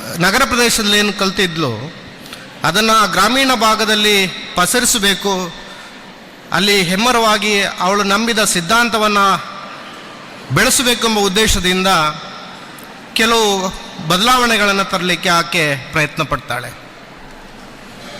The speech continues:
ಏನೂ ಅಲ್ಲ, ಆಗಿನ ಕಾಲದಲ್ಲಿ ಮಕ್ಕಳಿಗೆ ಉಡಲಿಕ್ಕೆ ಒಳ್ಳೆಯ ಬಟ್ಟೆ ವ್ಯವಸ್ಥೆಗಳು ಇರದ ಸಂದರ್ಭದಲ್ಲಿ ಆ ಶಿಕ್ಷಕಿ ಒಂದನೇ ಕ್ಲಾಸಲ್ಲಿ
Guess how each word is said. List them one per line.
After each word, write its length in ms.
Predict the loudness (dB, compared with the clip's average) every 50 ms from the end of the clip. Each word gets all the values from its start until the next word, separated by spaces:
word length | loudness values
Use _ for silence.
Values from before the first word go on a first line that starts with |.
| -16 -16 -16 -14 -10 -4 -2 0
ಏನೂ 200 | 2 2 2 4
ಅಲ್ಲ, 200 | 4 4 4 4 4 4 2 0 -4 -6 -8 -8 -10 -10 -12 -12 -12 -12 -12 -14 -14 -14 -14 -14 -14 -14 -12 -6 -2
ಆಗಿನ 300 | -2 0 2 2 0 0
ಕಾಲದಲ್ಲಿ 840 | 0 0 2 2 2 2 0 2 2 2 2 2 2 0 -2 -6 -4
ಮಕ್ಕಳಿಗೆ 800 | -2 -2 -2 0 0 0 0 2 2 2 2 2 2 0 -4 -10 -14 -14 -16 -16 -10 -4 -2
ಉಡಲಿಕ್ಕೆ 800 | 0 0 2 2 0 0 2 2 2 4 4 2 0 -2 -6 -10 -12 -12 -14 -14 -16 -16 -16 -16 -16 -16 -16 -16 -18 -18 -6 -2 0
ಒಳ್ಳೆಯ 340 | 2 2 4 4 4 4 6 4 4 2 0 -2 -4 -2
ಬಟ್ಟೆ 400 | 0 0 0 0 0 2 2 2
ವ್ಯವಸ್ಥೆಗಳು 640 | 2 2 2 2 2 0 0 0 0 0 0 0 0
ಇರದ 380 | -2 -2 0 0 2 2 2 0
ಸಂದರ್ಭದಲ್ಲಿ 1120 | 0 0 -2 0 0 0 0 0 -2 0 -2 0 0 2 2 0 0 -2 -6 -12 -14 -14 -16 -16 -16 -16 -18 -18 -18 -18 -18 -18 -18 -18 -18 -18 -16 -6 -2
ಆ 100 | 0 0
ಶಿಕ್ಷಕಿ 440 | 0 0 0 0 2 0 2 2 2
ಒಂದನೇ 400 | 2 2 2 2 2 2 2 2
ಕ್ಲಾಸಲ್ಲಿ 560 | 2 2 2 2 2 2 2 2 2 2 2